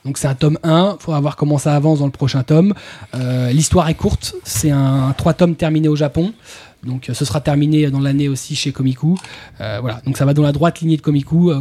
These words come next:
euh, série courte. Euh, même si là, dans le tome un, bon, bah, euh, ça avance, euh, assez moyennement. Euh, voilà.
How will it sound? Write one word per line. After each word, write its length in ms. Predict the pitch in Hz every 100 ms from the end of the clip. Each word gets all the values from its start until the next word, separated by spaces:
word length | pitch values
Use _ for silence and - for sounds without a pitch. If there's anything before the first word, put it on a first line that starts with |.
| 135
euh, 200 | 123 127
série 260 | - 143
courte. 400 | 135 156 82 - -
Euh, 480 | 123 110 113 113 113
même 220 | 127 160 185
si 200 | - 160
là, 160 | 175
dans 120 | 185 151
le 60 |
tome 220 | 135 156 175
un, 180 | 180 185
bon, 180 | 156
bah, 220 | 147 139 135
euh, 180 | 127 131
ça 260 | - 147 147
avance, 420 | 143 151 160 -
euh, 320 | 139 135 131 127
assez 240 | 165 151 170
moyennement. 540 | 160 156 156 156 180 - - - - - _
Euh, 440 | 123 117 113 117 120
voilà. 280 | 123 110